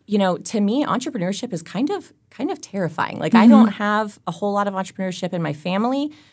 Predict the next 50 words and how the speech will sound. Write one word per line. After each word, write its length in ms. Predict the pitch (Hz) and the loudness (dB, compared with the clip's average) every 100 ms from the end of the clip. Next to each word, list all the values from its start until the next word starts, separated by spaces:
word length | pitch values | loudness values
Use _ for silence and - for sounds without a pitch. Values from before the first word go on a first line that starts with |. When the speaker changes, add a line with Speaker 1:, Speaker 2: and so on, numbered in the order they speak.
| _ - | _ 0
Speaker 1:
Um, 340 | 175 165 165 | 2 4 2
my 100 | - | 0
family's, 400 | 165 151 147 - - | -2 -2 -2 -6 -8
you 80 | 160 | -8
know, 200 | 139 139 - | -8 -10 -6
successful, 720 | - 147 202 196 190 175 165 - 170 | -6 -2 -2 0 0 0 -2 -10 -14
great, 400 | - 180 170 170 - - _ | -2 -2 -2 -8 -20 -20 _
working 280 | 185 180 175 | -2 0 -4
for 180 | 170 180 | 2 2
<laughs> 60 | |
other 140 | 185 - | 2 0
people. 360 | 403 392 214 294 | 0 2 0 0
Speaker 2:
Yes. 300 | 240 220 202 | -2 -2 2
Speaker 1:
But 200 | 226 196 | 2 2
the 140 | 208 | 0
idea 480 | 208 165 196 247 214 | 0 0 -2 0 0
of, 280 | - 156 151 - | 0 -4 -8 -6
of 240 | 143 147 - _ _ _ - | -6 -6 -14 _ _ _ -4
making 540 | 151 160 175 180 196 | 0 0 -2 -2 -2
something 300 | 190 180 170 | 0 -2 -2
completely 360 | 165 170 170 165 | -2 -2 -4 -2
on 120 | 156 | -2
your 120 | 151 | -2
own 160 | 165 151 | 0 0
is, 160 | 143 | -2
is 160 | - 156 | -4 -6
a 60 | 143 | -4
little 240 | 190 330 | -6 -6
bit 180 | 330 175 | -6 -8
foreign 400 | - 226 220 151 | -6 -2 0 0
to 120 | - | -2
me. 200 | - - | -6 -4
Speaker 2:
Mm-hmm. 240 | - 196 196 | 2 6 6
Speaker 1:
So 400 | 190 208 190 190 | 6 4 4 2
I 60 | 196 | -2
think 240 | 196 240 | -4 -2
it's 160 | 262 214 | -2 -2
really 200 | 208 175 | 0 0
neat 240 | 175 175 | -2 -4
that 180 | - - | -10 -8
you've 120 | 160 | -4
been 100 | 160 | -2
able 200 | 156 156 | -2 -2
to 100 | 151 | -6
grow 240 | 156 156 151 | -6 -2 0
up 160 | 156 | -2
in 40 | 151 | -2
an 80 | 147 | -2
environment 560 | 143 147 156 147 143 | 0 -2 -2 -2 -4
where 440 | 156 147 147 143 | -6 -2 -2 -2